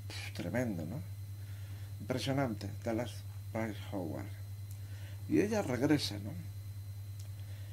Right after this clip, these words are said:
Y entonces aquí recurren al factor nostálgico porque regresan los actores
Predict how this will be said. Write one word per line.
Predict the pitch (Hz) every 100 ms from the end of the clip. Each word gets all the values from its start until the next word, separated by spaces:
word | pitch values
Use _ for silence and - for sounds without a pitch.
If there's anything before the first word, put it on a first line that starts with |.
| - -
Y | -
entonces | 139 131 180 220 - 165
aquí | 147 101 156 175 196 196
recurren | 160 127 127 147 175
al | 180 123
factor | 120 - - 117
nostálgico | 165 156 - - 82 - - - 85 95
porque | 107 98 -
regresan | 110 101 131 - - 165 117
los | -
actores | - - - 143 190